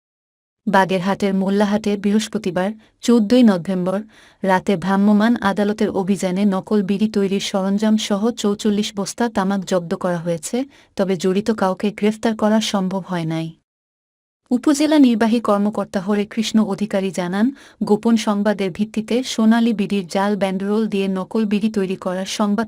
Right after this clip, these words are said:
পেয়ে উপজেলার সরসপুর গ্রামে অভিযান পরিচালনা করে উপজেলা প্রশাসন ও যৌথ বাহিনী। এ সময় সরসপুর গ্রামের আমজাদ মোল্লার বাড়ি হতে বিপুল পরিমাণ তামাক ও বিড়ি তৈরির সরঞ্জাম জব্দ করা হয়।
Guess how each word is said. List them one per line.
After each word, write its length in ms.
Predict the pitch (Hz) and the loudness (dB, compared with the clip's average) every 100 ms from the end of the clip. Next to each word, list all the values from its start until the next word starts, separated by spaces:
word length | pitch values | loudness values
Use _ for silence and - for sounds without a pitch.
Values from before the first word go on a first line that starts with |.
| - | -4
পেয়ে 180 | 196 214 | -4 -4
উপজেলার 560 | 214 202 190 180 196 | -6 -6 -4 -4 -4
সরসপুর 560 | 202 - 214 - - 247 | -4 -2 -2 -2 -2 -2
গ্রামে 400 | 208 190 196 262 - | 0 0 0 0 -2
অভিযান 420 | 196 214 240 226 | 0 2 2 2
পরিচালনা 520 | 196 185 190 185 190 | 0 -4 -4 -4 -6
করে 300 | 196 185 190 | -4 -6 -4
উপজেলা 480 | 208 208 190 196 202 | -6 -6 -4 -2 -4
প্রশাসন 580 | 208 - 208 - 233 233 | -4 -6 -6 -2 0 0
ও 120 | 196 | -2
যৌথ 300 | 165 202 208 | -2 -2 -2
বাহিনী। 420 | 214 196 175 170 175 _ _ _ _ _ _ _ _ _ | -2 -2 -2 -8 -10 _ _ _ _ _ _ _ _ _
এ 100 | 233 | 0
সময় 320 | 220 254 214 233 | 4 4 4 2
সরসপুর 580 | - 226 226 - 262 | 2 2 2 -2 -2
গ্রামের 380 | 214 208 190 190 | 2 0 0 -4
আমজাদ 400 | 196 185 180 190 185 | -4 -4 -2 -4 -2
মোল্লার 340 | 196 196 196 | -2 0 0
বাড়ি 280 | 170 185 208 | 0 0 0
হতে 280 | 214 220 226 | -2 -2 0
বিপুল 340 | 214 220 240 | 2 2 -2
পরিমাণ 400 | 220 214 196 190 | 0 0 0 -4
তামাক 520 | 190 180 190 214 - | -4 -4 -2 -4 -6
ও 80 | 190 | -6
বিড়ি 280 | 165 196 220 | -2 0 0
তৈরির 360 | 220 196 196 - | 0 -2 -2 -4
সরঞ্জাম 460 | 202 190 202 226 220 | -4 -2 0 2 2
জব্দ 260 | 185 165 202 | 0 -4 -4
করা 240 | 185 170 | -4 -6
হয়। 260 | 160 165 | -6 -10